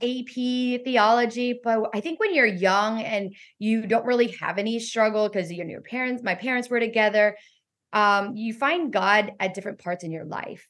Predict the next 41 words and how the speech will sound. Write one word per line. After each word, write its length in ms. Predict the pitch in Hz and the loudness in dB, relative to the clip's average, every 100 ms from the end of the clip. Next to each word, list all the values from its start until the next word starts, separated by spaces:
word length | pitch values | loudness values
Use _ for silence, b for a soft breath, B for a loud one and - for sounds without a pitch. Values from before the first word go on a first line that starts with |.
| _ | _
And 440 | - 190 185 180 175 170 b b - | -4 -2 0 -2 -6 -12 b b -4
I, 140 | 196 | -2
I 100 | 196 | 0
really 480 | 196 208 240 269 262 | 0 0 0 -2 -4
found 340 | - 190 202 | -2 0 0
the 60 | 190 | -4
power 420 | - 170 175 185 | -6 -2 2 2
of 180 | 170 - | 0 -4
prayer 460 | - 175 170 190 202 | -4 -2 0 0 -2
when 200 | 180 165 | -2 -4
his 240 | 165 170 | -4 -6
mom 220 | 185 190 | -4 -4
died. 380 | 196 202 208 208 208 B B - | -2 0 0 -2 -6 B B -10
But 120 | 190 | -2
then, 440 | 202 185 185 190 _ - | 0 0 -2 -6 _ -14
you 140 | 185 | -4
know, 120 | 190 190 | 0 2
what 200 | 190 170 | 0 0
really 340 | 180 180 202 | -2 -2 -2
exemplified 800 | 160 - 165 156 185 190 202 208 | -4 -6 -8 -6 -4 0 2 2
it 240 | 220 220 | 0 -2
is 260 | 190 180 160 | -2 -4 -4
when 240 | 160 170 165 | -8 -6 -6
you 140 | 160 | -6
go 280 | 151 175 180 | -4 -2 0
into 260 | 202 196 180 | -2 -4 -6
business 500 | 156 160 160 190 190 | -4 -2 2 0 0
and 160 | 180 175 | -4 -4
you 120 | 165 | -6
start 640 | 151 - 165 165 165 165 | -10 -6 0 0 0 -6
struggling 760 | - - 170 170 208 247 311 320 | -16 -8 -6 -2 0 0 0 -2
and 160 | 190 | -2
you 100 | 185 | -4
start 460 | 175 - 190 190 180 | -4 0 4 4 2
wondering, 640 | 175 180 190 190 190 190 B B B B _ | 0 0 2 2 0 -4 B B B B _
"How 120 | 214 220 | -2 0
am 80 | |
I 80 | 233 | 2
gonna 200 | 226 214 | 2 0
make 300 | 202 190 196 | 0 -2 -2
it?" 200 | 247 262 | 0 -2